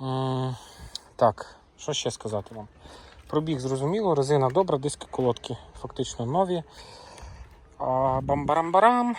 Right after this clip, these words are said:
Е, ціна. Ціна автомобіля шістнадцять тисяч чотириста доларів.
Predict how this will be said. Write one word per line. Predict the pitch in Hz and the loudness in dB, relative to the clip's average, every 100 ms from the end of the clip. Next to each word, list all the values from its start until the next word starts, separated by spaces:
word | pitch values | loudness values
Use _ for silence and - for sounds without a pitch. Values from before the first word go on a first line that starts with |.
| - | -4
Е, | 160 165 156 | 0 2 2
ціна. | - 165 117 - - - _ - - - - - | 2 4 2 -2 -20 -20 _ -20 -20 -20 -20 -20
Ціна | - 156 185 | -8 2 4
автомобіля | 160 - 127 131 196 185 175 | 4 2 -6 -2 0 0 -2
шістнадцять | - 123 135 131 - - | -8 -4 0 0 -2 -10
тисяч | 165 170 160 - - - - - - - - - - - _ | -8 -4 -4 -6 -14 -20 -20 -20 -20 -20 -20 -20 -20 -20 _
чотириста | - 123 139 123 - 101 | -10 -2 0 0 -2 -8
доларів. | 95 90 95 | -6 -6 -8